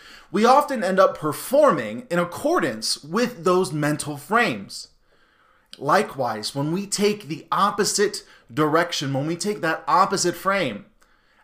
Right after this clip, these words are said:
and begin declaring that I am enough, that I have what I want, I am who I want to be,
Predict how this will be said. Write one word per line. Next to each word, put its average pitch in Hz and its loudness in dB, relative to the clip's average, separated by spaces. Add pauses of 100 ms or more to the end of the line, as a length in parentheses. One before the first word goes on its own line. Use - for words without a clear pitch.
and 151 -4
begin 165 2
declaring 165 -2
that 131 -2
I 160 0
am 196 -2
enough, 139 -2
that 151 -2
I 143 0
have 208 2
what 185 4
I 151 4
want, 131 0
I 151 0
am 180 -2
who 185 -2
I 190 6
want 175 2
to 170 0
be, 156 -2